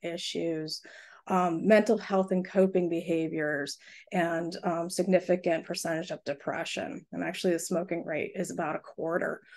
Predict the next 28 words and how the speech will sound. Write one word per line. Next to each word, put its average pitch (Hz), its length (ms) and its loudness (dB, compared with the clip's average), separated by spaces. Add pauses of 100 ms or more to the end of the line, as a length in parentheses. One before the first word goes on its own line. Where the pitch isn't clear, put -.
(120)
of 170 200 0
that 156 260 -4
population. 165 1120 -6 (340)
Um, 170 240 0
cardiac 220 640 8
issues, 202 540 6
high 185 180 2
blood 185 320 4
pressure, 175 720 2
um, 170 380 -4 (180)
have 185 240 0 (120)
been 180 340 4
identified 170 840 -2
even 170 260 -2
in 165 60 -2
the 160 60 -2
hospital 160 500 -8
systems, 165 680 -8 (320)
um, 180 160 -2
throughout 165 440 0
Toledo 165 600 -4
as 170 300 -6
being 175 360 -8
the 185 80 2
number 170 320 -4
one, 160 340 -8 (340)
um, - 240 -8
issue. - 520 -8